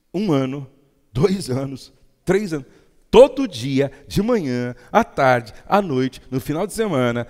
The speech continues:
abenço-, terminava como? Diga comigo, "Abençoa a mesa das viúvas,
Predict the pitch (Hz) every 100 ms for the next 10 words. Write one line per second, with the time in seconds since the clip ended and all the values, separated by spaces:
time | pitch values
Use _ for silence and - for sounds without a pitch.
0 | - - 123 131 123 - - 156 143 170
1 | 180 - 233 285 302 - - 117 180 160
2 | 131 95 - - 139 143 127 175 170 139
3 | 147 156 196 180 - - _ _ _ _
4 | _ _ _ _ - - - - 147 147
5 | 131 156 147 160 170 180 190 - -